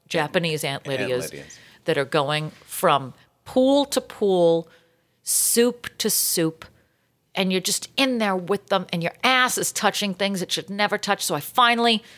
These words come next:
Speaker 1: have to deal with this, and I'm running around with the small hand towel in front of me, trying to cover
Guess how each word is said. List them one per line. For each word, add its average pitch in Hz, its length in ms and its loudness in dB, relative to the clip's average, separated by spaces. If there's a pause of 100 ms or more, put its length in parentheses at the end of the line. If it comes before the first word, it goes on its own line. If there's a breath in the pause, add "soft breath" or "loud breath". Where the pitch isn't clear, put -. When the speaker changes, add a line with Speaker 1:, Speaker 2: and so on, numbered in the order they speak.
(200 loud breath)
Speaker 1:
have 190 220 0
to 175 80 -8
deal 233 200 4
with 220 140 0
this, 180 140 0
and 190 100 -2
I'm 196 160 0
running 269 220 2
around 185 400 0 (100)
with 185 220 -8
the 147 280 2 (240)
small 196 380 4
hand 196 300 2
towel 226 240 4
in 233 80 0
front 247 240 0
of 247 40 -2
me, 277 120 0
trying 208 400 0
to - 160 -6
cover 170 520 2